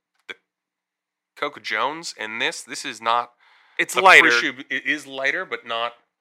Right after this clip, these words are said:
Speaker 2: A ton.
Speaker 1: markedly.
Speaker 2: They're, they're more in the same vein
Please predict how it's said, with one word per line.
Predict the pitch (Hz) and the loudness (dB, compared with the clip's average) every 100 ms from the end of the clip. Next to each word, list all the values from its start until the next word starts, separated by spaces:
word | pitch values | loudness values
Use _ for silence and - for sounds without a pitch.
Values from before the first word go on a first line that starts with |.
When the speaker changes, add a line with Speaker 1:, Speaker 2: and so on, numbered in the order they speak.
| _ _ - | _ _ -10
Speaker 2:
A | 127 | -2
ton. | 123 131 113 | 4 4 4
Speaker 1:
markedly. | 107 92 90 85 - | -6 -12 -12 -12 2
Speaker 2:
They're, | 185 202 - | 6 8 6
they're | 160 185 | 2 0
more | 190 202 254 | 2 4 4
in | 214 | 2
the | 196 | -4
same | 165 170 143 127 | -4 -2 -2 -6
vein | 120 135 147 127 113 | 0 4 4 2 -4